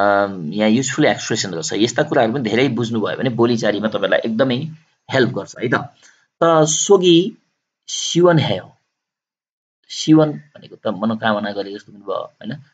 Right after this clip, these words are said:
सोगी सिवन हेयो, भनेको चाहिँ कस्तो हो भने म चाहिँ अलिकति, अ, ढुक्क फिल गरेँ क्या, रिलिभ गरेँ। होइन, एकदमै प्रेसर थियो माइन्डमा, अलिकति त्यो प्रेसर ग-, गरिसकेर चाहिँ के भयो त,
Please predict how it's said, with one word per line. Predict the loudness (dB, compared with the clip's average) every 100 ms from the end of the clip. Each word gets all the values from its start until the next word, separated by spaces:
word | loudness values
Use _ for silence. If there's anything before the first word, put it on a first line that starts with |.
| -12
सोगी | -2 2 2 2
सिवन | 2 4 6 6
हेयो, | 4 2 0 -8 -20 _ -20
भनेको | -16 -14 -12
चाहिँ | -8 -6
कस्तो | -6 -6
हो |
भने | -6
म | 0 0
चाहिँ | 0 -2
अलिकति, | -2 -4 -6 -8 -10 -20 _ -4
अ, | 0 2
ढुक्क | 0 0 2
फिल | 2 2 2
गरेँ | 0 -4
क्या, | -6 -8 -8
रिलिभ | -2 4 4 4
गरेँ। | -4 -8 -20 _ _ _ _ _ _ -8
होइन, | -6 -4
एकदमै | -2 0 2 2 0 -4 -14 -12 0
प्रेसर | 2 4 2
थियो | 4 4
माइन्डमा, | 4 2 2 2
अलिकति | 2 2 0 -2
त्यो | -2
प्रेसर | -4 -2 0
ग-, | -2 -2 0
गरिसकेर | 0 -2 -2 -2 -2
चाहिँ | -2 0
के | 0
भयो | 2
त, | 2 2